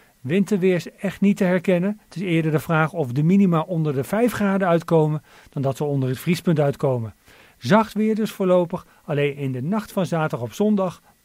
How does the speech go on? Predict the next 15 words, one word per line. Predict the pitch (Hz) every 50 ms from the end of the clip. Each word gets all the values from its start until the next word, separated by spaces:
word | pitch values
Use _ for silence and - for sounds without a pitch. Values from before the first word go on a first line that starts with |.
| _ _
dan | 123 117 151 202 214 180
hebben | 156 170 156 170
we | 147
te | - -
maken | 139 135 127 131 127 - 127
met | 123 131 123 - _ _ _ _
kans | - 120 147 151 -
op | 160
vorst. | - - 135 110 - - - - _ _ _ _ _ _ _ _ - - - _ _ _ _ _ _ _ - _
Ik | _ 196 160
ben | 190 185 170
Michiel | 170 - - 262
Severin | 240 - 247 226 220 208 220 214 226 233 226 233 - _ _ 151 135
van | 117 - - 147 180 214
Weerplaza | 247 240 226 220 208 196 190 190 180 151 180 175 185 180